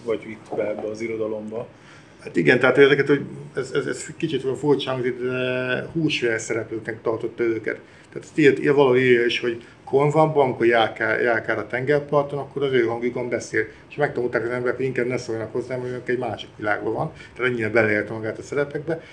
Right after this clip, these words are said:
Speaker 2: És minden szerepet igyekezett így kidolgozni, mert amikor meghalt, akkor úgy tudom, hogy egy regényen dolgozott,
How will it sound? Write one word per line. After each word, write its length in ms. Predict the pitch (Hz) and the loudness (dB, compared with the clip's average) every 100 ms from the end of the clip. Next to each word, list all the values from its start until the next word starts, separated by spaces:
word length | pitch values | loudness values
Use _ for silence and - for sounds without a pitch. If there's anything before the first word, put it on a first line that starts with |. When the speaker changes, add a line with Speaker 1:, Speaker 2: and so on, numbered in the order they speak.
| - - | -20 -8
Speaker 2:
És 160 | - - | -6 0
minden 360 | 180 170 123 | 4 6 6
szerepet 360 | - 131 123 117 | 4 4 2 2
igyekezett 460 | 123 120 113 113 | 0 2 0 -2
így 100 | 110 | -4
kidolgozni, 560 | - 127 131 127 139 135 | 0 0 0 0 0 0
mert 120 | 117 | -4
amikor 220 | 120 117 | -4 -6
meghalt, 720 | 107 110 - 147 156 165 - - - - - - | 0 0 0 -4 -2 -2 -8 -20 -20 -20 -20 -18
akkor 640 | 110 - 131 127 120 - | -18 0 4 6 4 2
úgy 160 | 139 123 | -8 -8
tudom, 220 | - 117 | -6 -4
hogy 120 | 120 | 0
egy 260 | 113 113 - - - - | 0 -2 -14 -18 -16 -4
regényen 440 | 131 127 113 110 | -2 0 -4 -4
dolgozott, 720 | 113 120 127 139 160 165 - | -2 0 2 2 2 0 -6